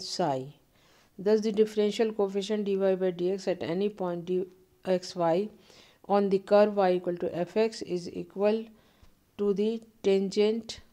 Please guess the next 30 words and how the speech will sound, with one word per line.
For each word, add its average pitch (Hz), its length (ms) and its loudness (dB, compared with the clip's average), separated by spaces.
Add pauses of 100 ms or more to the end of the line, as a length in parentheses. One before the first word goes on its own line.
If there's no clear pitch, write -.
(2000)
of 208 520 2
the 196 280 0 (540)
angle 208 540 2 (140)
which 214 400 -2 (360)
is 196 160 0
the 190 160 2
positive 208 720 2
direction 180 400 0
of 175 140 -4
the 175 100 -10
tangent 180 460 -4
at 175 240 -6 (120)
P 208 320 -6 (720)
to 196 160 2
the 185 160 2
curve 196 320 6
makes 190 420 0
with 175 320 -2
the 202 120 -2
positive 175 560 -2
direction 165 540 -4
of 170 340 -12 (180)
the 190 80 0 (360)
x - 260 -16
axis। 180 420 -12 (460)
कहने 202 280 0
का 214 120 2
ये 202 140 4
मतलब 180 360 -2
है 202 160 -4